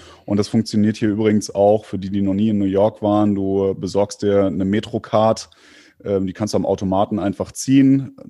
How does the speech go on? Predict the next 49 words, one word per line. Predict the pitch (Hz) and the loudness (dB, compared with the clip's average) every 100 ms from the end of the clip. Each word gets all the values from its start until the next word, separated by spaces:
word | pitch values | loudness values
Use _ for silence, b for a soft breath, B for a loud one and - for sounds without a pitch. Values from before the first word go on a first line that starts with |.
| - - | -16 -10
Gibt's | - 101 - | -10 -8 -4
an | 98 | -2
jedem, | 101 104 101 98 | 2 2 4 2
bevor | 95 - 95 | 0 0 -2
du | |
durch | 90 - | -4 -10
die | 92 | -6
Drehkreuze | 95 101 - 98 92 | -2 -2 0 -2 -2
durchgehst, | 95 101 - 98 92 - | -4 -4 -2 -4 -4 -12
kriegst | 92 - | -16 -10
du | |
so | 90 | -4
eine | 92 | -2
Metrocard, | 98 - 95 98 - | -2 -6 -4 -4 -2
kannst | 98 92 | -6 -6
du | |
ziehen | - 101 | -6 -8
für | - 98 - | -4 -6 -4
einen | 92 95 | -4 -2
Dollar, | 92 104 104 | 0 2 2
glaub | 98 101 104 | 2 4 4
ich. | 101 - B B B 101 | 0 -6 B B B -4
Die, | 98 95 | 0 2
äh, | 98 - 98 92 | 2 2 2 2
befüllst | 95 - 104 - | -2 -4 -4 -4
du | 101 | 0
dann | 98 | 2
mit | 98 - | 0 -2
Geld, | 98 98 104 - - - - - | 0 2 2 -2 -14 -14 -18 -16
beziehungsweise | 101 95 - 101 95 92 | -12 -14 -10 -10 -6 -4
dann | 95 | -4
auch | 92 90 | -4 -6
über | 92 | -10
die | 92 | -10
Kreditkarte | - 110 - 101 104 104 101 101 101 b b b _ | -8 -10 -2 2 2 2 0 0 -2 b b b _
und | 95 98 95 95 95 98 | 2 2 2 0 -4 -2
lädst | 98 - - | -2 -2 -4
die | |
damit | 95 98 90 | -2 -2 -2
auf | 92 104 - | 0 0 0
und | 95 | -4
dann | 90 | -4
ziehst | - - | -8 -8
du | 101 | -8
das | 95 | -8
durch | 101 | -10
den | - | -8
Automaten | 92 92 92 117 131 117 | -6 -6 -2 -2 0 0
durch. | 113 117 - | 4 2 0